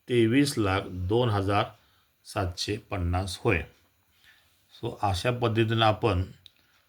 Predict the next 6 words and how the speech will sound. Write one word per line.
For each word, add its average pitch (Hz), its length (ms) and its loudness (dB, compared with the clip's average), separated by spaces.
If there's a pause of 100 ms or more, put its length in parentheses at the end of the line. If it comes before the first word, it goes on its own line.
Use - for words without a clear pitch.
(140)
हा 110 220 2 (440)
घटक 101 340 0
चाचणी 117 340 0
क्रमांक 110 560 0
दोनचा 113 520 2 (2500)
पेपर 110 380 -2